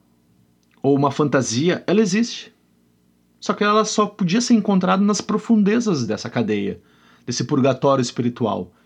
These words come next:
que era no nível mais baixo, onde ela tava vivendo sozinha. E o engraçado é que se a gente for analisar que existem trezentos e trinta e três níveis,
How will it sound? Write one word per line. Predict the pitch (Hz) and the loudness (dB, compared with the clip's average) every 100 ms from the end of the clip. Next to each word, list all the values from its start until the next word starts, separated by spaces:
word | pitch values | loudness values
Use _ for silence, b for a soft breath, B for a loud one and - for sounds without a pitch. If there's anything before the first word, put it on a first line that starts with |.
| b | b
que | 160 | -2
era | 165 | 2
no | 185 | 2
nível | 185 185 190 | 2 2 2
mais | 190 214 | 2 0
baixo, | 170 180 190 - | 0 0 0 -2
onde | 147 139 | -2 -2
ela | 143 | -2
tava | 156 | -2
vivendo | 165 165 160 170 | -2 -2 -2 -2
sozinha. | - 185 175 202 156 120 _ _ _ _ b b b - | -2 -2 0 0 -2 -6 _ _ _ _ b b b -2
E | |
o | 175 | 2
engraçado | 202 214 214 208 226 | 4 2 2 2 2
é | |
que | 220 | 0
se | - 190 | 0 2
a | |
gente | 175 - | 2 0
for | 175 | -2
analisar | 196 196 180 135 131 117 - _ _ _ _ _ _ _ _ _ _ | 0 2 2 2 2 0 -4 _ _ _ _ _ _ _ _ _ _
que | 147 | -2
existem | 131 147 147 | 0 0 -2
trezentos | 147 139 151 185 | 0 0 0 0
e | |
trinta | 196 170 175 | -2 -2 -2
e | |
três | 170 165 | 0 0
níveis, | 143 123 104 95 - | 0 0 0 -6 -14